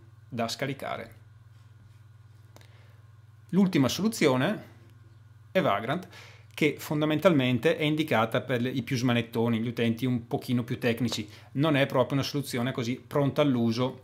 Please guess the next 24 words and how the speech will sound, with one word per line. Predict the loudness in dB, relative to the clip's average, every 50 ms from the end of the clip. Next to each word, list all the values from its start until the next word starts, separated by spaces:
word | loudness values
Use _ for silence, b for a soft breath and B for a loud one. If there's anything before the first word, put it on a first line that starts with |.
| -8
come | -2 0 2 2
le | 2 2 2
altre, | 0 0 -2 -4 -6 -8 -10 -10 -14 -20 -20 -12 -6
quindi | -2 0 0 0 0 -2 -4 -6 -10 -14 -4
l'ho | 2 2 4
accennata | 4 4 2 2 2 2 0 0 -2 -2
per | -2 -2
dovere | -2 0 0 0 0 0
di | -2 -2
cronaca, | -2 -2 0 0 0 -2 -4 -4
però | -4 -2 0 0 0 0 -2
sicuramente | -2 -6 -6 -4 -2 0 0 0 0 -2 -4
tra | -8 -10
tutte | -6 -6 -4
quelle | -2 0 0 0
viste | 0 0 -2 -2 -4 -4
è |
quella | -4 -4 -4 -2
un | -2 -4 -4
pochino | -4 -6 -4 -2 -4 -4
più | -4 -2
complessa | 0 0 0 0 0 -2 -2 -2 0 0 0
da | -2
configurare | -2 -2 -4 -4 -4 -4 -4 -2 -2 -2 -2 -2 -4 -8 -12